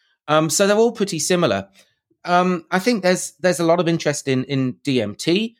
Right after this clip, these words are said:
because it's short acting, but the drug experience is short acting, but the integration required is not short acting at all. A great deal of, um, effort and support needs to go into that. Um, we at Awaken Life Sciences are also involved in new chemical entity development.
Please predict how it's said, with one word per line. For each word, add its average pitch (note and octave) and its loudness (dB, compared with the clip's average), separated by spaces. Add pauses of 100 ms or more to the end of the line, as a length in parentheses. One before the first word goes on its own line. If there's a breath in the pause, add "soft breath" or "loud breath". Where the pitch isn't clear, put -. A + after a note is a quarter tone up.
because C#3 -4
it's C3 -2
short C#3+ 0
acting, E3 -2 (260)
but E3 2
the E3 2
drug A3+ 2
experience C#3+ -2
is G#2+ -8
short A#2+ -2
acting, C3+ -2
but D#3+ -2
the E3 4
integration F3 0
required A2+ 0
is C3 -2
not B2+ -2
short A#2+ -2
acting A#2+ -4
at - -8
all. E3 0
A G2+ -10
great D3+ 0
deal A2 -2
of, G2+ -6 (340)
um, B2 2
effort C3 0
and A2 -12
support A2+ -2
needs G2+ -4
to - -18
go G#2+ 0
into G2 -4
that. G2 -2 (580)
Um, D#3+ 2 (600)
we G3 2
at D#3+ -2
Awaken D3 0
Life C3+ 2
Sciences F3 0
are C3 0
also F#3 0
involved A#2 0
in A2 -4
new A#2 0
chemical A2 -4
entity G2+ -4
development. G#2 -2